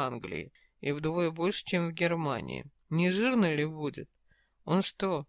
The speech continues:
собирается завтра коммунизм вводить? Не то чтобы коммунизм, но рассчитывает ударными темпами преодолеть разруху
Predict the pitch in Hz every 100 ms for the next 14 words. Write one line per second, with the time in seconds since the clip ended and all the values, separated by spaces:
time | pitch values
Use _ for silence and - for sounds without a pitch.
0 | - - 151 156 175 165 - 170 175 -
1 | 175 180 180 190 202 185 147 131 123 101
2 | - - _ _ _ _ _ - 135 120
3 | 143 - 208 185 160 143 127 120 117 120
4 | 170 196 - _ _ - 147 143 147 -
5 | 226 - 247 233 156 156 196 208 175 147
6 | - 185 - 185 147 - 151 147 160 156
7 | - 139 143 143 175 240 -